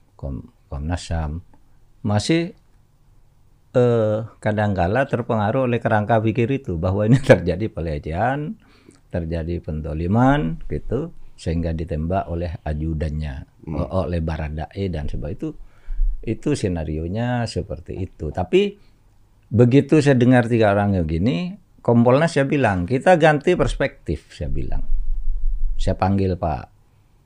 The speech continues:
Speaker 1: eh, Benny Mamoto, "Anda salah. Kenapa Anda langsung bilang bahwa itu kejadiannya benar? Padahal ini ada perspektif lain yang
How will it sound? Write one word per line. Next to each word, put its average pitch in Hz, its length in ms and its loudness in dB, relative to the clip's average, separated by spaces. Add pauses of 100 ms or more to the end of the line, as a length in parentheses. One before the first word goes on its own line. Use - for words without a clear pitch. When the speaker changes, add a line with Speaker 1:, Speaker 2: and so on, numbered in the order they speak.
(220)
Speaker 1:
eh, 82 140 -6
Benny 92 240 0
Mamoto, 87 460 -2
"Anda 127 240 2
salah. 104 400 2 (1700)
Kenapa 170 380 0
Anda 151 200 2
langsung 113 420 0
bilang 98 240 2
bahwa 92 300 -2
itu 92 180 -4
kejadiannya 85 720 0
benar? 92 580 -2 (800)
Padahal 90 340 0
ini 92 180 0
ada 90 200 0
perspektif 90 640 -4
lain 92 280 0
yang 90 200 -2